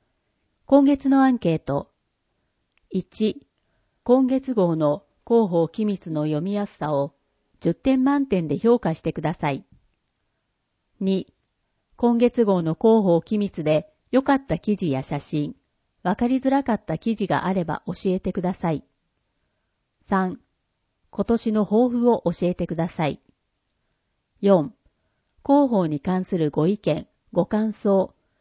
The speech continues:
市内で活躍されている方、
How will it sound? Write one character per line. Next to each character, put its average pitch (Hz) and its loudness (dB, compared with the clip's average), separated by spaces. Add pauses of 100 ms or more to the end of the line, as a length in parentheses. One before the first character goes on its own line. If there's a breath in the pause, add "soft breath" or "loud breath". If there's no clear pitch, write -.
(140)
市 - -6
内 190 2
で 156 0
活 - -6
躍 220 -2
さ 202 -4
れ 202 -2
て 202 -2
い 196 0
る 190 -4
方、 175 -2